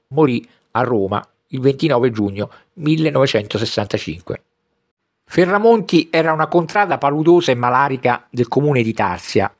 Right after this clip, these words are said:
in provincia di Cosenza, sottoposta, nella seconda metà degli anni millenovecentotrenta,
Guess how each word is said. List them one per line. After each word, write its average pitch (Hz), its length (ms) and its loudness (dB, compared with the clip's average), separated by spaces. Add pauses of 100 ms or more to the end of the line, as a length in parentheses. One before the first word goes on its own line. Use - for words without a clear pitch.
(180)
in 131 120 -8
provincia 143 320 2
di 131 80 -2
Cosenza, 101 640 -2 (1000)
sottoposta, 151 1040 0
nella 131 180 0
seconda 175 300 0
metà 120 200 -2
degli 127 200 -2
anni 127 240 -2
millenovecentotrenta, 113 1000 -2